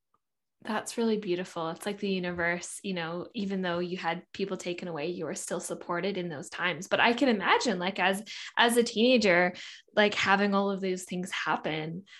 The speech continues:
like, what was your perspective of the world then? And, like, did you have kind of the spiritual view of the world back then? Or wa-, were you kind of in a place of just questioning, "Why is this all happening to me?"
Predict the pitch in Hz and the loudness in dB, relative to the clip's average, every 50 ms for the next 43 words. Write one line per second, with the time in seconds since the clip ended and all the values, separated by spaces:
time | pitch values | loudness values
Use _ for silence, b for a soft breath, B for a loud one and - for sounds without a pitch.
0 | B B - 208 202 - 202 202 - - 302 320 320 - 294 294 - 233 220 - | B B 0 0 2 4 4 4 6 6 4 4 4 4 4 4 4 2 0 2
1 | - 160 143 - - 339 302 247 214 185 175 180 185 175 170 147 160 - - - | 2 0 0 0 0 0 4 4 4 2 2 0 -2 0 0 -2 -4 -2 0 0
2 | 156 90 90 - 98 196 226 220 208 202 202 - 226 190 208 220 214 - - 185 | 0 2 2 2 4 4 6 6 4 2 2 0 0 2 2 2 0 2 4 4
3 | 185 185 190 190 - 202 196 190 180 175 185 - - - 170 160 170 175 175 - | 4 4 4 2 0 0 0 0 0 -2 -4 -6 -4 0 2 2 2 2 0 -2
4 | - 185 170 170 165 160 170 - - 180 180 180 175 175 165 190 285 320 311 302 | -2 0 0 0 0 0 -2 -4 -6 -8 -8 -4 -2 2 2 4 4 4 4 2
5 | 294 302 311 320 320 294 302 302 302 285 302 302 - - - 208 - 440 453 440 | 2 2 2 2 4 2 2 2 0 0 0 -2 -2 0 0 2 2 0 -2 -4
6 | 440 B B B B B - 226 214 196 185 190 196 190 - - - 196 196 190 | -6 B B B B B 4 6 6 8 8 8 8 6 6 2 0 0 2 2
7 | 196 185 - - - 180 170 180 180 180 175 175 175 - - 135 - - - 185 | 2 0 -2 -2 0 0 0 0 -2 -4 -4 -6 -6 -6 -6 -6 -6 -6 -8 -8
8 | 196 - 165 - - - - 113 113 - - - 92 92 92 - 104 120 123 147 | -6 -6 -6 -6 -4 -4 -4 -2 -2 -2 -2 -2 -4 -6 -2 0 0 2 0 0
9 | - 160 165 - - 95 185 180 196 214 - 240 208 196 190 - - 226 220 214 | -4 -6 -8 -6 -6 -6 -4 -4 -6 -6 -6 -8 -8 -6 -8 -8 -10 -12 -12 -12
10 | 214 214 | -12 -12